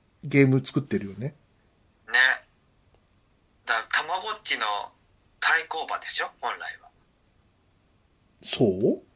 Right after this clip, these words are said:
Speaker 1: うん。
Speaker 2: え、そうじゃん。だって、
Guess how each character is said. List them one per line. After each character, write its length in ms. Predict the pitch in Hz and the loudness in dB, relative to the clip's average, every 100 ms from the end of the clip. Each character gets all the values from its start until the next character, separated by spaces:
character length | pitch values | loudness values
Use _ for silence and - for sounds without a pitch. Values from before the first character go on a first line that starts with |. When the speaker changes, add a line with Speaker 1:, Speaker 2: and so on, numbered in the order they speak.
| _ 107 | _ -12
Speaker 1:
う 40 | |
ん。 280 | 98 85 - _ _ _ _ _ _ _ _ - | -12 -12 -20 _ _ _ _ _ _ _ _ -2
Speaker 2:
え、 60 | |
そ 240 | - - - | 0 0 -2
う 40 | - | -2
じ 140 | - | -4
ゃ 60 | - | -4
ん。 40 | |
だ 100 | 123 | -4
っ 40 | 131 139 | -4 -4
て、 320 | 107 95 - | -4 -4 -6